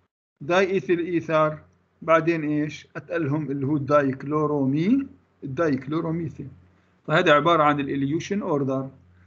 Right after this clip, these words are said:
طبعًا كيف عرفت هذا؟ أنا عن طريق ستاندرد. إني حقنت ستاندرد،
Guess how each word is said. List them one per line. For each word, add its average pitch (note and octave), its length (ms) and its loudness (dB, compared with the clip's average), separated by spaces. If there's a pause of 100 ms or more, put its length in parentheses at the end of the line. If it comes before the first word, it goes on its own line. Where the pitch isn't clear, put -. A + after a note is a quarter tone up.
(280)
طبعًا D#3+ 180 4
كيف G#3+ 220 4
عرفت G#3+ 440 4
هذا؟ B3+ 480 6 (160)
أنا D#3+ 160 -4
عن D3 140 -2
طريق D3 240 -6
ستاندرد. F#3 640 -4 (720)
إني D#3+ 140 -2
حقنت F#3+ 540 0
ستاندرد، F3 1300 0